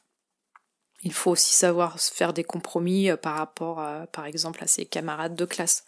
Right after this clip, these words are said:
Lui expliquer, ben, que oui, ben, là, t'avais peut-être pas forcément envie de jouer avec eux, mais si tu te comportes toujours comme ça,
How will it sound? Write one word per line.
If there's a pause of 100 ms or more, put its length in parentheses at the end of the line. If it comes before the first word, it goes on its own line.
(120)
Lui
expliquer,
ben,
que
oui,
ben,
là,
t'avais
peut-être
pas
forcément
envie
de
jouer
avec
eux,
mais
si
tu
te
comportes
toujours
comme
ça,